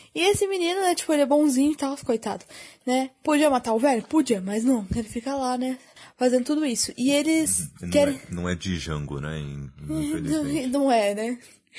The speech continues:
Speaker 1: Mas, ah, mas aí tem a... eles estão, tipo, num bar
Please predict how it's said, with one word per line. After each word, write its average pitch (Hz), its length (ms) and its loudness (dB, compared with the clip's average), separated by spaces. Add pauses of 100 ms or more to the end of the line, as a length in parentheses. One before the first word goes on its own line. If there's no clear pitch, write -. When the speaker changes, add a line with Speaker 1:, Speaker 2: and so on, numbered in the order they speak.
(360)
Speaker 1:
Mas, 247 340 0
ah, 254 640 2
mas 247 240 0
aí 269 160 2
tem 277 260 -2
a... 247 140 -2
eles 247 120 -2
estão, 262 160 0
tipo, 285 200 -6
num 302 220 0
bar 247 420 0